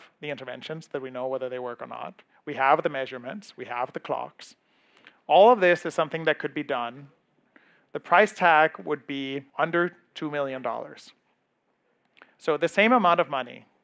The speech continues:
that we could spend on one person to create optimal health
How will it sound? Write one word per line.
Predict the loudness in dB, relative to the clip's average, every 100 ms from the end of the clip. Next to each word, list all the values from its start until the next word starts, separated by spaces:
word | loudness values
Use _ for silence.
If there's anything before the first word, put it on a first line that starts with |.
| _
that | -14
we | -14
could | -4 -6
spend | -4 -6 -6 -8 -18 -20 _ _ -8
on | -6
one | 2 2 2
person | -2 -6 -12 -20 _ _ _ _ _
to | -20
create | -2 -2 0 4
optimal | 4 4 0 0
health | -2 -2